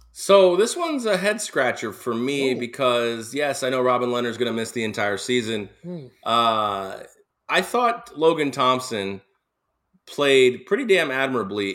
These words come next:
Speaker 1: in his absence, and I know Laurent Brossoit
Speaker 2: Hmm.
Speaker 1: would assume the backup goalie position here, so it's a little bit of a head scratcher unless their plan is to really move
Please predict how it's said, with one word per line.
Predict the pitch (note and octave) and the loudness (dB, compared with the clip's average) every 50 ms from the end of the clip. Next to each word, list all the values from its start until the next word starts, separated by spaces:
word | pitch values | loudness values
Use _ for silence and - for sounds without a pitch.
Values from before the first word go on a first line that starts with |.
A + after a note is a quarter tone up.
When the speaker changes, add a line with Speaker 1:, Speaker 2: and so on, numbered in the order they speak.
| - A2+ | -6 -6
Speaker 1:
in | A2 G#2 | -6 -4
his | A2+ G#2+ F#2+ G#2 | -4 -6 -6 -6
absence, | G2 G#2+ A2+ A2 - - A2+ A2 A2 - | -4 -4 -4 -4 -4 -6 -6 -6 -6 -6
and | A2+ G#2 | -6 -4
I | G#2+ | -2
know | A2+ A#2 A#2 | 0 0 0
Laurent | A2+ A2+ G#2+ A#2 B2 B2+ A2+ A2 | 0 0 0 0 -2 -2 -2 -6
Brossoit | A2+ A2 - - C#3+ A#2+ A#2+ B2+ B2+ B2 A#2 | -8 -8 -8 -10 -6 -4 -2 0 2 0 0
Speaker 2:
Hmm. | A2 | 0
Speaker 1:
would | A2+ G#2+ | -2 -6
assume | G#2+ G2 - - - D3+ E3 E3+ D#3 C#3 | -6 -6 -8 -8 -8 -6 -6 -4 -2 -2
the | A#2+ A2 | -4 -4
backup | F#2+ A#2+ B2+ D#3 F3 - - B2 G#2+ F#2+ - - | -4 -4 -4 -4 -4 -4 -4 -4 -4 -4 -6 -4
goalie | B2+ C#3+ E3+ F#3 D#3+ A2+ | -4 -2 0 0 -2 -2
position | F#2 G2+ F#2+ G2+ G#2+ G#2 - - G2 F#2+ | -4 -8 -10 -10 -10 -10 -10 -10 -10 -8
here, | F#2 F#2+ F#2+ F#2+ G2 | -6 -4 -4 -4 -4
so | F#2+ - A#2 A#2 A2+ - - - - _ _ _ _ _ _ - | -6 -4 -2 -2 -2 -2 -4 -12 -20 _ _ _ _ _ _ -10
it's | - F#3 - | -8 -2 -2
a | G3 | -2
little | E3+ F3 G#3 C#4 F4 F4 E4+ | -2 -2 -4 -4 -4 -4 -2
bit | D4+ C#4 | 0 0
of | B3+ G#3+ | 0 2
a | F#3+ E3+ | 2 0
head | D#3+ E3+ F#3 A3 C4 - | 0 0 -2 -4 -4 -6
scratcher | - - - A#2+ A2 G#2+ - - - A2 A2 A2 A2 F#2 | -8 -6 -4 -2 -2 -2 -2 -4 -4 -6 -4 -4 -4 -4
unless | A2+ A#2 B2 C#3+ E3 E3+ E3 | -2 -2 0 0 0 -2 0
their | - D#3+ D3+ C#3+ C3 | 0 2 2 2 0
plan | - - D3+ D#3 D#3 D#3 D3+ D3 | -2 -4 -2 -2 0 0 0 0
is | C3+ B2+ - - | -2 -2 -4 -4
to | - B2 | -6 -4
really | B2 C#3+ D3 C#3+ C3+ B2+ | -2 0 0 2 2 2
move | B2 B2 B2+ B2+ C3 B2 A#2+ A#2 A#2 - | 4 4 6 6 6 4 2 -2 -6 -10